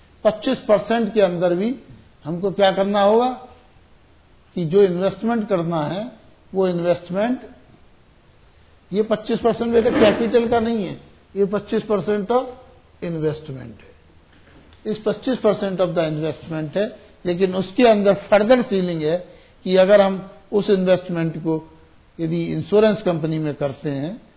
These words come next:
तो बेटे, दस परसेंट से ज्यादा नहीं कर सकते Assets का, not investment का, और other company में करते हैं,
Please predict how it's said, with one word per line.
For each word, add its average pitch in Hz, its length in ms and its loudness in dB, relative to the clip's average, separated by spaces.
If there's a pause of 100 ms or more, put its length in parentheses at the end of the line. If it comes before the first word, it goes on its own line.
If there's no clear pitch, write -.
(280)
तो 160 60 -6
बेटे, 165 220 -2
दस 170 300 -2
परसेंट 196 340 0
से 190 140 -2
ज्यादा 180 280 4
नहीं 208 160 -2
कर 214 120 2
सकते 214 600 -2 (280)
Assets 208 400 4
का, 185 120 2
not 190 360 4
investment 208 580 2
का, 131 200 -6 (960)
और 170 140 0
other 208 340 6
company 196 300 0
में 190 160 0
करते 175 320 0
हैं, 180 220 -4